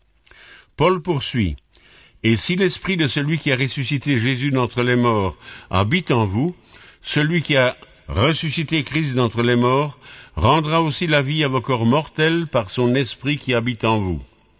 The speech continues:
Ce passage est clair. Celui qui a le Saint-Esprit en lui, qui a en lui au moment de sa mort cette puissance qui émane de Dieu, celui-là seulement sera ressuscité lors du second avènement du Christ.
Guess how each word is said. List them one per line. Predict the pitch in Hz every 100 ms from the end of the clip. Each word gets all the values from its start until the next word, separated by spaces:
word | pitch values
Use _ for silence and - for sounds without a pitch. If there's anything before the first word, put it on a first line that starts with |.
| _ - - - - - _ -
Ce | -
passage | - 156 180 160
est | 139
clair. | 139 147 117 78 - _ _ - _
Celui | - 131 160
qui | 170 156
a |
le | 139 127
Saint-Esprit | 196 185 165 147 - 143 156 -
en | 113 117
lui, | 113 117 180 - _ - - - _
qui | - 147
a | 147 156
en | 180
lui | 185 180 170
au | 131
moment | 131 139 147
de | 131
sa | 151
mort | 143 147 131 110
cette | 127 110
puissance | 156 151 - 165 131 -
qui | 117
émane | 110 123 185 180
de | 143
Dieu, | 113 113 117 127 _ - - - -
celui-là | - 180 185 185 160
seulement | 170 156 160 156
sera | 143 123 131 123 - -
ressuscité | 73 117 143 165 143 156 147 151
lors | 139 131
du | 139
second | 120 139 143 131
avènement | 135 131 127 123
du | 120
Christ. | - 85 73 - _